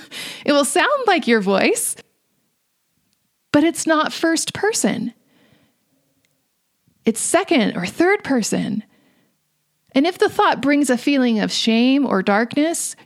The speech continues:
you can know it is from Satan. Likewise, if you have a thought come into your mind that says,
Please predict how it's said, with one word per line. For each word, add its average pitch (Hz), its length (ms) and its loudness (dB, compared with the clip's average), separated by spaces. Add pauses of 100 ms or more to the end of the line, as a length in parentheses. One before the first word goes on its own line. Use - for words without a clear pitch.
you 247 280 2
can 330 200 -4
know 208 460 2 (320)
it 202 120 2
is 202 180 0
from 240 160 2
Satan. 240 560 0 (1600)
Likewise, 220 720 0
if 349 160 2
you 466 100 4
have 339 120 0
a 320 40 0
thought 220 260 0
come 220 140 0
into 208 220 0
your 208 60 0
mind 196 280 2
that - 120 -4
says, 233 460 0